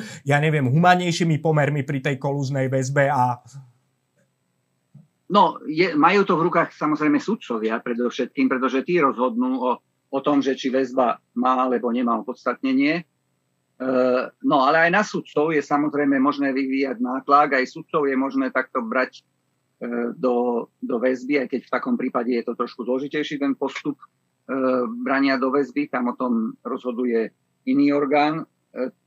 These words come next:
Speaker 2: teda ústavný súd, ale, no, ale, e, bohužiaľ, tento mechanizmus má u nás dlho-, dlhodobú tradíciu, pretože toto sa, tento inštitút sa zneužíval už za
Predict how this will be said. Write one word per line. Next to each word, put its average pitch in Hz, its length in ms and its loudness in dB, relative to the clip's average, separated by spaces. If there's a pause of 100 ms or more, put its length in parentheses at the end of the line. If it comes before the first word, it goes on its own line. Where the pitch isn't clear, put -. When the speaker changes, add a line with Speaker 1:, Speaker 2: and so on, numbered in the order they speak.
(320)
Speaker 2:
teda 120 240 -6
ústavný 135 400 -2
súd, 139 320 -8
ale, 131 320 -2 (640)
no, - 320 0 (160)
ale, 143 400 4 (240)
e, 143 80 -2 (1400)
bohužiaľ, 214 560 4 (720)
tento 220 400 2
mechanizmus 170 640 -4
má 147 240 4
u 156 80 -2
nás 156 280 2 (600)
dlho-, 165 480 2
dlhodobú 165 560 0
tradíciu, 147 640 -2
pretože - 440 -8
toto 165 280 -4
sa, 160 320 4 (400)
tento 160 240 -4
inštitút 165 480 -6
sa 147 80 2
zneužíval 143 680 2
už 135 200 -4
za 135 80 0